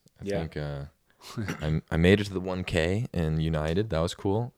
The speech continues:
Speaker 1: And I haven't <laughs> taken a United flight since
Speaker 3: <laughs> Oh, God.
Speaker 1: 'cause they've been so expensive.
Speaker 3: <laughs>
Speaker 1: Um, but yeah, it was, uh, it's definitely, like, you just get that difference,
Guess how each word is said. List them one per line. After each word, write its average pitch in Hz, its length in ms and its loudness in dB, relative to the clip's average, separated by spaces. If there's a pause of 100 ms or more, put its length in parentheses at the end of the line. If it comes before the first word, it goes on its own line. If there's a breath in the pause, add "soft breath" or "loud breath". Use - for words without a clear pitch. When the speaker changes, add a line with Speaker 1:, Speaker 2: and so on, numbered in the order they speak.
Speaker 1:
And 80 100 -6
I 76 40 -6
haven't 82 300 -4
<laughs> - 100 10
taken 98 180 6
a - 20 6
United 82 460 4
flight 85 220 6
since 90 380 4
Speaker 3:
<laughs> 165 40 6
Oh, 156 140 8
God. 180 140 8
Speaker 1:
'cause 135 280 4
they've 127 240 10
been 98 140 6
so 110 260 8
expensive. 95 540 2 (480 loud breath)
Speaker 3:
<laughs> - 80 -14
Speaker 1:
Um, 78 580 4 (260)
but 80 380 4 (140)
yeah, 127 360 6
it 123 100 4
was, 139 220 6
uh, 98 380 6 (1800)
it's 107 160 0
definitely, 170 320 4
like, 92 280 2
you 90 140 -2
just 87 200 -2
get 98 220 4
that 82 320 2
difference, - 800 0